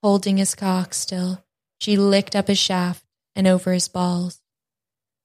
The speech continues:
Lizzie loved sucking cock almost as much as she loved having her pussy licked.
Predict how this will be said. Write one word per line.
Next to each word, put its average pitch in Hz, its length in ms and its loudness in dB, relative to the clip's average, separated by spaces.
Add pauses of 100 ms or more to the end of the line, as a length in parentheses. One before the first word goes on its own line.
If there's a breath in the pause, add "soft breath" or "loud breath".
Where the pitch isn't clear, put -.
(520)
Lizzie 220 300 4
loved 190 560 2
sucking 185 500 -4
cock 180 400 -2
almost 185 400 2
as 190 160 -6
much 185 320 -2
as 180 60 -6
she 190 180 -4
loved 180 560 -2
having 180 260 0
her 180 100 0
pussy 185 360 -4
licked. 180 400 -6